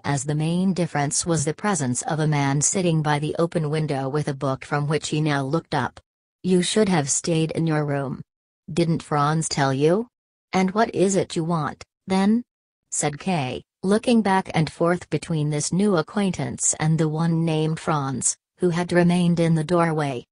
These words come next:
Through the open window he noticed the old woman again,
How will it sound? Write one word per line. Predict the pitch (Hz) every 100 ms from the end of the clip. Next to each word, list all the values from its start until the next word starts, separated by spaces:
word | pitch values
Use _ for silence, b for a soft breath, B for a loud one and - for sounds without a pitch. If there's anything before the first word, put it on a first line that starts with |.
| _ _ _ _
Through | 156 151
the | 156
open | - 175 160 147
window | 165 156 135
he | 135 175
noticed | 170 175 190 190 -
the | 175
old | - 151 147
woman | 147 147 139
again, | 147 175 170 135